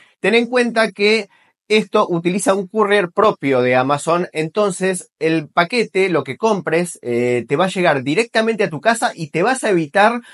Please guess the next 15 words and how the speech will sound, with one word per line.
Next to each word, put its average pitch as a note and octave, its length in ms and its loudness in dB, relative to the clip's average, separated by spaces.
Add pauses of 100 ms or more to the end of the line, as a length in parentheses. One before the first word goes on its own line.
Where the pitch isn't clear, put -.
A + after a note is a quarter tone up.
(240)
todo A#3 240 2
ese F3 180 0
trastorno G#3+ 800 2
del D3+ 260 2
correo F3 360 4
argentino, F3+ 720 0
de D3+ 100 4
la C#3 120 2
aduana, G3 500 2
el D3+ 160 -2
trámite, G#3 500 2
la D3 200 4
hora, G#3+ 280 4
la D3 260 2
cola, G#3 600 2